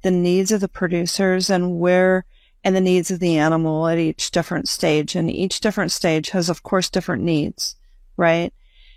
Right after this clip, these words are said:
So if we look at, at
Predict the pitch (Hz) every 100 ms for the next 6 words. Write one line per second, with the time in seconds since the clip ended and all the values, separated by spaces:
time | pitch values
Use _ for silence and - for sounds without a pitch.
0 | _ _ - - 202 190 180 - - 190
1 | - 202 190 208 233 - - 175 180 175
2 | 160 - - - _ _ _ - - -
3 | - - - 175